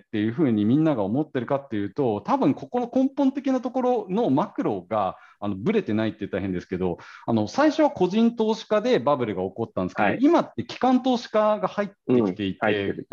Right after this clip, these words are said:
Speaker 1: 既存の経済の機関投資家が持ってるお金がクリプトに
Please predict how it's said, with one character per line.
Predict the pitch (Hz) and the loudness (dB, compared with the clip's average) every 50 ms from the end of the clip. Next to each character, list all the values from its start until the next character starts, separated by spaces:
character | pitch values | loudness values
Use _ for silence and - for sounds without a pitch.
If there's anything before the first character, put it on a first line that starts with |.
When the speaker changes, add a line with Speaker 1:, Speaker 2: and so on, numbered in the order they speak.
| - - - | -6 -2 -2
Speaker 1:
既 | 160 151 269 | 0 2 4
存 | 302 330 339 | 4 6 6
の | 330 311 | 6 4
経 | 320 - 302 294 269 190 | 4 4 2 2 4 2
済 | 160 131 120 113 | 2 2 2 2
の | 120 127 123 107 - - - - - - _ | 2 2 2 0 0 -4 -8 -18 -20 -20 _
機 | - - - | -12 -10 0
関 | - 302 311 302 294 302 | 2 4 4 4 4 2
投 | 311 311 302 | 2 0 0
資 | 277 - - | -2 -4 -10
家 | - - | -10 -4
が | - 277 | -2 0
持 | 277 302 302 | 2 2 2
っ | |
て | 302 - 220 | 0 0 -2
る | 185 180 | 0 0
お | 165 - | -2 -2
金 | - 151 143 175 165 156 | -2 0 0 0 0 0
が | 139 135 214 175 131 120 | 0 0 0 0 -2 -4
ク | - - 147 | -4 -2 -2
リ | 156 | -2
プ | 151 - _ | -2 -4 _
ト | - 175 | -2 0
に | 170 165 160 156 147 143 | 2 2 2 2 0 -2